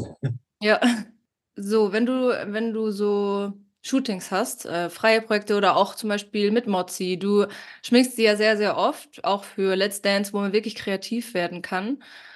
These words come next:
Speaker 2: Wie kommst du immer wieder auf neue Ideen von Looks? Also wahrscheinlich arbeitet ihr da, da dann auch zusammen,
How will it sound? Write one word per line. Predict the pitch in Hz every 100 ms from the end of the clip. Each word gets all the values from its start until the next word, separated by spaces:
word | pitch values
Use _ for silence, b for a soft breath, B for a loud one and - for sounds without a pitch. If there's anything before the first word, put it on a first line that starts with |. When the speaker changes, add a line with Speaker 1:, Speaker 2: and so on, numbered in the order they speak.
| B 185
Speaker 2:
Wie | 190 247 285
kommst | - 233 247 -
du | 240
immer | 220 247 233
wieder | 208 214 208
auf | 190 208
neue | 196 196 196
Ideen | 165 185 175 165 160 156 - _ _
von | 190 180
Looks? | 170 165 -
Also | 180 180 196 190
wahrscheinlich | 180 196 208 214 -
arbeitet | 190 208 -
ihr | 175 180
da, | 170
da | 175 135 - _ _
dann | 190
auch | 175 180
zusammen, | - 180 165 170 247 320